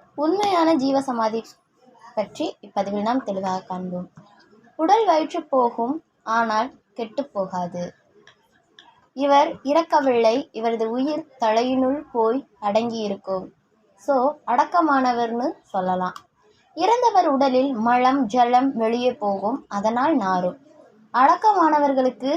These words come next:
அப்படி நடக்காது. இறந்தவர் உடல் விறைத்து போகும். So, கால்கட்டு, நாடிக்கட்டுன்னு கட்டுவாங்க. ஆனால் அடக்கமானவர் உடல்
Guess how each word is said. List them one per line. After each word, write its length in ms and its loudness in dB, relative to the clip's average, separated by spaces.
அப்படி 380 0
நடக்காது. 580 -4
இறந்தவர் 480 4
உடல் 240 2
விறைத்து 440 -2
போகும். 440 -2
So, 220 -4
கால்கட்டு, 640 0
நாடிக்கட்டுன்னு 760 -4
கட்டுவாங்க. 480 -4
ஆனால் 380 2
அடக்கமானவர் 840 2
உடல் 220 2